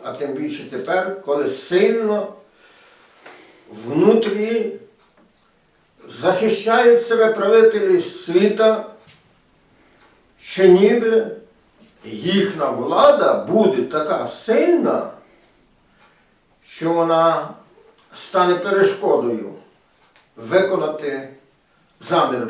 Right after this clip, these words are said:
Божий по проросту. Отже, коли нині настав час повного виконання, то всі мусять бути, як сказано, завмерли,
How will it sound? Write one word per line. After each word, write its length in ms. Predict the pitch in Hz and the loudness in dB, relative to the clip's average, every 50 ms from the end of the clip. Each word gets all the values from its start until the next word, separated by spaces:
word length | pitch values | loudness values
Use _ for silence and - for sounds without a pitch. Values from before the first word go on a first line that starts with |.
| - | -6
Божий 320 | 160 196 202 - - 202 - | -4 -2 -2 -2 -4 -6 -8
по 240 | - - - 160 | -10 -12 -10 -8
проросту. 540 | 156 156 143 143 127 110 - - - - - - - _ _ _ _ _ _ _ _ | -8 -4 -4 -4 -4 -4 -6 -8 -14 -18 -20 -20 -20 _ _ _ _ _ _ _ _
Отже, 520 | - 214 247 - - - 226 233 226 - - - - _ | 2 4 6 6 4 2 -2 -4 -6 -8 -10 -16 -20 _
коли 300 | _ - 123 135 147 147 | _ -12 -8 -4 -4 -2
нині 260 | 147 147 147 151 147 | -2 -2 -4 -4 -4
настав 580 | 143 147 147 147 151 - - 147 135 135 135 131 | -4 -4 -4 -6 -6 -6 -6 -6 -4 -4 -6 -4
час 260 | 160 - 156 151 - - - - - | -2 -2 -2 -2 -4 -6 -12 -18 -14
повного 500 | - 147 165 196 208 208 220 226 220 226 | -10 -6 -2 0 2 2 2 2 2 0
виконання, 640 | 214 214 196 190 180 180 185 185 185 190 190 180 - - - - - - - - - _ _ _ _ _ _ _ _ _ _ | 0 0 -2 -2 0 -2 -2 -4 -6 -6 -6 -6 -6 -8 -12 -16 -20 -20 -20 -20 -20 _ _ _ _ _ _ _ _ _ _
то 160 | - 240 233 | -4 -2 -2
всі 600 | 220 - - - 175 196 208 208 202 196 - - 123 | -2 -2 -4 -6 -4 -4 -2 -2 -2 -2 -4 -4 -6
мусять 760 | 123 123 127 151 175 175 170 - 175 170 170 - - - - - - _ _ - | -6 -6 0 2 2 2 2 2 -2 -2 -2 -4 -10 -16 -20 -20 -20 _ _ -20
бути, 720 | 110 110 135 165 180 175 - 160 160 156 147 151 147 - - - - _ _ _ _ _ _ _ _ _ _ _ _ _ _ _ _ _ _ _ _ _ _ _ _ _ _ _ _ _ _ _ _ _ _ _ _ _ _ _ _ _ _ - | -20 -10 -2 0 0 0 0 -4 -4 -2 -2 -2 -6 -8 -14 -20 -20 _ _ _ _ _ _ _ _ _ _ _ _ _ _ _ _ _ _ _ _ _ _ _ _ _ _ _ _ _ _ _ _ _ _ _ _ _ _ _ _ _ _ -16
як 360 | 107 120 131 131 131 127 - | -12 -10 -8 -8 -8 -10 -12
сказано, 580 | - - - 143 139 131 - 120 110 113 120 - - _ _ _ _ _ _ _ _ _ _ _ _ _ | -16 -12 -10 -8 -8 -8 -8 -10 -10 -12 -12 -14 -18 _ _ _ _ _ _ _ _ _ _ _ _ _
завмерли, 1120 | - 117 120 135 180 190 196 196 196 196 196 190 180 170 160 139 135 131 131 123 120 120 | -16 -12 -2 4 4 6 6 4 4 4 4 4 6 4 2 2 0 -2 -2 -2 -4 -4